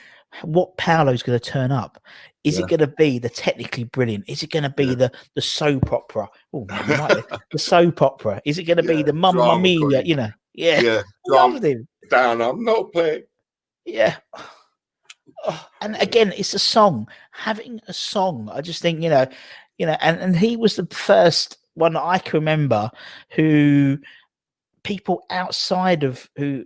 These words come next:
Speaker 1: outside of West Ham, like my, like my, you know, my, my, my mum and my family, you know, who weren't really into football, they knew Paolo Di Canio because he was,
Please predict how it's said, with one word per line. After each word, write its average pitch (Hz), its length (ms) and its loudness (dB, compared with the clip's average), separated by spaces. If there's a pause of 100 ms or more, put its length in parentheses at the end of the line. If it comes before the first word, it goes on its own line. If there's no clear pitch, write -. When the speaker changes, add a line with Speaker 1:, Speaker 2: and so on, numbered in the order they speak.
Speaker 1:
outside 165 460 2
of 151 160 -2
West 123 240 -2
Ham, 120 260 2
like 123 220 0
my, 135 200 -2
like 135 200 0
my, 135 340 2 (600)
you 135 80 -8
know, 123 120 -2
my, 127 220 -4
my, 131 240 -8 (140)
my 135 120 -2
mum 160 400 4
and 131 140 2
my 139 140 2
family, 151 680 0
you 139 60 2
know, 127 160 2
who 139 180 0
weren't 160 300 2
really 147 260 0
into 147 200 -2
football, - 380 -2 (240)
they 165 140 0
knew 180 220 0
Paolo 165 340 2
Di 139 120 0
Canio 156 420 2
because 135 360 -2
he 170 180 0
was, 165 280 0